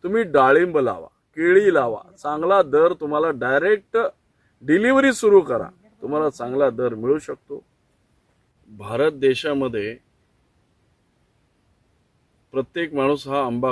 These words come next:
खात आहे, त्यामुळे मला नाही वाटत की आपल्याला बाहेरगावी आंबा पोचवला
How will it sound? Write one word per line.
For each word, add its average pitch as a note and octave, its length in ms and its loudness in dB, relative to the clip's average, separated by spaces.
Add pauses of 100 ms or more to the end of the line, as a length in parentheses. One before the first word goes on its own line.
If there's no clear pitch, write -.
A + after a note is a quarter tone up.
खात A2+ 280 -10
आहे, F2+ 260 -18 (760)
त्यामुळे C3+ 560 0
मला A#2 280 -4
नाही D#3+ 140 -4
वाटत D#3 380 -2
की D#3+ 120 -4
आपल्याला D3 460 -2
बाहेरगावी C#3 840 -2 (120)
आंबा B2 320 -2
पोचवला C3+ 540 -2